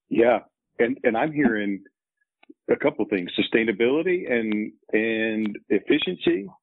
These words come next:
um, effectiveness. Like, Anna's original question was, can a leader be successful by just focusing on the what to do? And, and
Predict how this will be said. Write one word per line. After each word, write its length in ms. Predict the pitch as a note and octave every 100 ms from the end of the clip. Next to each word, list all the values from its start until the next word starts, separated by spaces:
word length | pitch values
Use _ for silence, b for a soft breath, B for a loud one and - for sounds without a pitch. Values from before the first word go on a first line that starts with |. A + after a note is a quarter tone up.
| _ _ -
um, 640 | G2 G#2+ G#2+ G#2+ A2+ G#2+
effectiveness. 720 | - G#2+ B2+ C#3 E3 D3 F#2+ - - b b b _ -
Like, 140 | B2 - _ _ _ _ _ - F4+ - - A#2+
Anna's 320 | C#3+ D#3 A#2
original 300 | A#2 D#3 D3+
question 400 | - A#2 G#2+ G#2+
was, 180 | G#2 G2+ -
can 140 | G#2
a 40 |
leader 220 | G2+ A2+ G#2+
be 160 | G#2+
successful 420 | G#2+ - A#2 - A2
by 180 | G2+
just 340 | F2 F#2 A2 - -
focusing 440 | G#2 G#2 G#2 G2+
on 140 | F#2+ F#2
the 60 |
what 240 | F#2 G2 -
to 60 |
do? 300 | G2 B2+ A#2+
And, 120 | G#2 G2+
and 180 | - A#2